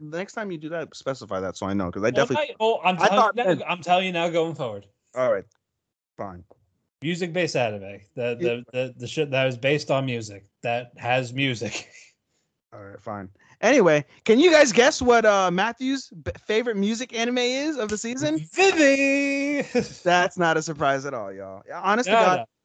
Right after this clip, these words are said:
Speaker 1: this is another one that I would have, if I had watched Vivy, I probably would have said the same thing. But anyway, let me, let, let's let you talk about
Speaker 2: All right.
Speaker 1: your
Speaker 2: Every, every song fit the story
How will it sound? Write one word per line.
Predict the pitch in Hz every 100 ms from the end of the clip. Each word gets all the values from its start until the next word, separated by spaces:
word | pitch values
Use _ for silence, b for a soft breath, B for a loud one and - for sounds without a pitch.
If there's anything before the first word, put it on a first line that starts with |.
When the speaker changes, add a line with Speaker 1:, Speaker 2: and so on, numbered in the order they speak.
| 165
Speaker 1:
this | 185 220
is | 220
another | 190 180 180
one | 180 165
that | 131
I | 120 131
would | 139
have, | 135 -
if | 120
I | 123
had | 139
watched | 123 127 -
Vivy, | 135 147
I | 110
probably | 117 123 117
would | 110
have |
said | 110 101
the |
same | 104 101
thing. | 87 - _ _
But | 107 104
anyway, | 117 101 95 -
let | 131
me, | 139
let, | 127 127 127
let's | 127
let | 123
you | 117
talk | 113 101
about | 160
Speaker 2:
All | 147
right. | 131 -
Speaker 1:
your | 220
Speaker 2:
Every, | 233 233 233 226 214 - _
every | 160 202 208 220
song | 202 - 156 147 143 135 131 117 _ _ _ _
fit | 151 151 135
the |
story | 123 - 123 113 107 104 107